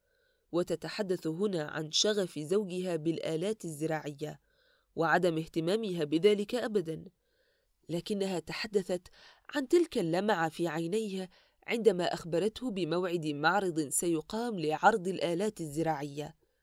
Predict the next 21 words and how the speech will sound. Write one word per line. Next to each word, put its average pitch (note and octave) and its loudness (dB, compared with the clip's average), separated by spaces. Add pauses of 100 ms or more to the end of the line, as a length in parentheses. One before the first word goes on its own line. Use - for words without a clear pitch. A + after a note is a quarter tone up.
(200)
ونيتها G3 4
الذهاب E3+ 0
معه، G3+ -4 (500)
رغم F#3 6
أن D3+ -2
كلاهما A#3+ 2
يعرف F#3 2
أنها F3 -4
لا D#3 -2
تهتم A#3+ -6
بمثل E3 -4
هذه E3 -2
الأشياء. - -6 (960)
هي A#3+ 2
فقط A3 -4
ذهبت E3 0
معه F#3+ -2 (440)
لتدعم A3+ 4
شغفه G#3+ 0
وتكون F3+ -2
بصحبته. D3+ -4